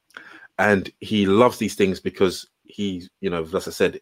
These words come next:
very much chaotic. But this was his time to, as Mel-, Melinda described, is to sit down and think.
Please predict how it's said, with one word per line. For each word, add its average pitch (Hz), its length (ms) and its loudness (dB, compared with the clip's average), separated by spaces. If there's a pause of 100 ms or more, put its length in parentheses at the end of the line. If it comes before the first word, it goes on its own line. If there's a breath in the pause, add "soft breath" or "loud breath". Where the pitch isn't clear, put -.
(140)
very 104 220 4
much - 200 0
chaotic. - 420 0 (100)
But 95 120 -2
this 117 160 -2
was 107 100 -2
his 104 140 -2
time 98 260 0
to, - 200 -4 (300 soft breath)
as 90 140 -2
Mel-, 98 380 0
Melinda 98 380 2
described, 90 420 -4
is - 80 -20
to 98 100 -8
sit - 320 -2
down 92 340 2
and 90 140 -8
think. - 420 -6